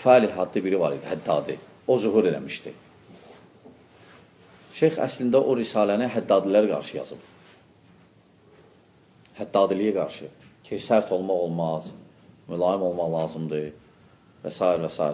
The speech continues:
Yəni, o kitabı əslində onlara rədd kimi yazmışdı. Və,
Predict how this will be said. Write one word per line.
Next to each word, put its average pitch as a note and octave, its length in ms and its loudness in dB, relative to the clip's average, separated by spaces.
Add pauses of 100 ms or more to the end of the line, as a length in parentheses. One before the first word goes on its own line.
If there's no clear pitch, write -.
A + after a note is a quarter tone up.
Yəni, E2+ 160 -6
o B2+ 160 -2
kitabı A#2 400 0
əslində A2 420 -2
onlara A#2 320 4
rədd B2+ 220 4
kimi A2 180 2
yazmışdı. - 460 -6 (2500)
Və, B2+ 160 6